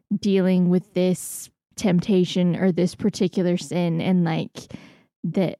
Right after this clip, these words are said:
I've had this battle for what feels like four hundred and fifty friggin' years, and, like,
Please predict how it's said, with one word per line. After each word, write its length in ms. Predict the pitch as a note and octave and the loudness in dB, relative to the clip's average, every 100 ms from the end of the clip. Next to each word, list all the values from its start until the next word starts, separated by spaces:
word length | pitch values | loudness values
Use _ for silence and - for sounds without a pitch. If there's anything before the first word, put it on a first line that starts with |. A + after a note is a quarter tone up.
| _ _ _ _ _ _ - | _ _ _ _ _ _ -2
I've 220 | F#3+ G3 | 0 0
had 300 | G#3 G3+ F3 | 0 0 0
this 160 | G3 | -2
battle 360 | - F#3 F#3 F#3 | 0 0 2 0
for 160 | F3 F3+ | 0 0
what 220 | F#3 - | 0 -2
feels 320 | B3+ C4 A3+ | -2 0 0
like 180 | E3 - | -2 -2
four 300 | - F4+ E4+ | 0 4 4
hundred 240 | E4+ E4 | 4 4
and 180 | C4+ A3 | 4 4
fifty 280 | D#4 - D4 | 0 0 -2
friggin' 680 | F#4+ - - E4 D#4 C#4+ A3 | -2 -6 -2 2 4 6 6
years, 640 | G#3 F#3 E3+ E3 E3+ - | 6 4 2 0 -4 0
and, 240 | G#3 F#3+ | 2 6
like, 220 | F#3+ E3 | 4 2